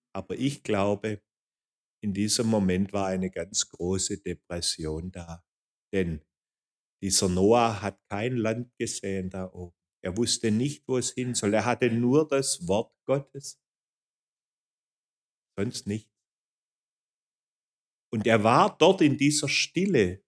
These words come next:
auf den Wassern des Meeres hundertfünfzig Tage lang, fünf Monate lang, das muss man sich mal vorstellen. Fünf Monate da oben auf dem Nichts.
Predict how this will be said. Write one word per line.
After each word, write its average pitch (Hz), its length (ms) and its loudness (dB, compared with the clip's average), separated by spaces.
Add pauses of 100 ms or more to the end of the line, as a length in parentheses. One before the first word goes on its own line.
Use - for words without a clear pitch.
(140)
auf - 160 -12
den 104 220 0
Wassern 131 420 -2
des 120 260 -2
Meeres 117 560 -2
hundertfünfzig 196 1200 2
Tage 165 380 0
lang, 131 220 4 (300)
fünf 240 600 6
Monate 196 560 12
lang, 156 240 10
das 139 160 6
muss 151 180 2
man 143 140 6
sich 147 240 2
mal 139 160 8
vorstellen. 139 840 4 (340)
Fünf 262 480 10
Monate 202 580 12
da 165 220 10
oben 196 320 12
auf 160 180 12
dem 139 300 6
Nichts. - 720 6